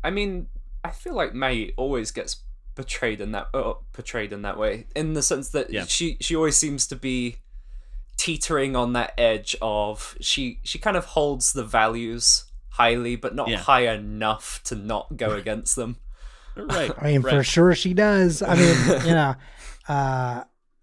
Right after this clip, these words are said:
Speaker 3: but also, like, do you think, like, also, like, how wild it is that, like, there are nuns just walking around in Hell's Kitchen?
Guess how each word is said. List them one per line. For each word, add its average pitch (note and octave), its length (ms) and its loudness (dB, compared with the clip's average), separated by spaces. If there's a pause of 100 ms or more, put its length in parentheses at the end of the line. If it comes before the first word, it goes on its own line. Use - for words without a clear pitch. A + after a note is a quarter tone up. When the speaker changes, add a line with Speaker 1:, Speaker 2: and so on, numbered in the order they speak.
(280)
Speaker 3:
but F#3+ 100 4
also, G#3+ 200 2
like, A3 160 2
do D#3+ 60 -2
you D#3+ 60 0
think, B3+ 300 -4
like, E3+ 220 2
also, C#3 320 2
like, C#3 160 0
how D3+ 160 0
wild B2+ 400 -2
it C#3 80 2
is C#3+ 240 0 (100)
that, B2 160 -2
like, A#2+ 340 -6 (840)
there C#3+ 220 4
are C#3 100 2
nuns D3 520 2
just C#3 160 -6
walking C#3+ 340 2
around C#3 340 4
in C3 100 2
Hell's C3 360 0
Kitchen? C#3 380 -4